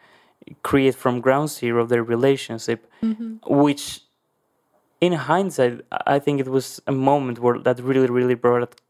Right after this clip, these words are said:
Speaker 1: brought, brought us closer together
Speaker 2: Yeah.
Speaker 1: as a couple. Like, before, I, I think I would even say that was the, because we had,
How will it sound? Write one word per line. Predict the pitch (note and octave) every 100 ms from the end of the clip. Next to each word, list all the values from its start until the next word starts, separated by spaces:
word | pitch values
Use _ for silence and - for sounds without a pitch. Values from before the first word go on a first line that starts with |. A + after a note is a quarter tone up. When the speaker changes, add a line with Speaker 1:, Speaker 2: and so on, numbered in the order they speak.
| -
Speaker 1:
brought, | - C3 B2 B2 -
brought | C3 B2+ B2 -
us | B2
closer | - C#3 C3 B2+
together | - A#2+ B2+ A#2+
Speaker 2:
Yeah. | A2+
Speaker 1:
as | -
a |
couple. | B2 D#3+ D#3 A#2 - - - -
Like, | C3+
before, | C3 - F3+ F3 -
I, | E3 E3
I |
think | F3+ F3+ - _ -
I |
would | D#3+ D#3
even | D3 C#3
say | E3 D#3
that | C#3
was | C3 B2
the, | B2+ - _ _ _ _ _ _ _ _ _ _ _ -
because | E3+ F3
we | A#3
had, | F#3+ E3